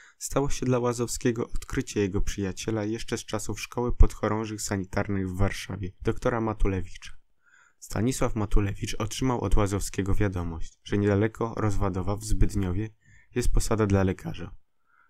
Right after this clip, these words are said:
Matulewicz przyjechał do Zbydniowa i zamieszkał w drewnianym domku, na którego zapleczu rządził prymitywne laboratorium.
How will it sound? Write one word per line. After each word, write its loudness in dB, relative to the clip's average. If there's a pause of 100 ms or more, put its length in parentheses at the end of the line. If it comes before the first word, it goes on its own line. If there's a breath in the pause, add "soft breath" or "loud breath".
(100)
Matulewicz 4
przyjechał 4
do 0
Zbydniowa 2
i -8
zamieszkał -2
w -10
drewnianym 0
domku, -2 (720)
na 10
którego 2
zapleczu 4
rządził -2
prymitywne 8
laboratorium. 0